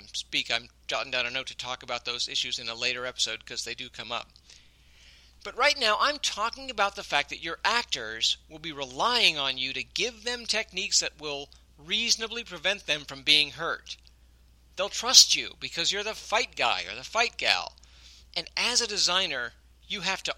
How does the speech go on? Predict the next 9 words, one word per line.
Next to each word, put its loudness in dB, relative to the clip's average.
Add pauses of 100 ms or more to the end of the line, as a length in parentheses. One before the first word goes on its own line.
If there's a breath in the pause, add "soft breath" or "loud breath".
(100)
honor -2
that 4
trust -2
and -10
take 0
it -6
very -4
seriously. 2 (960 soft breath)
Now, -2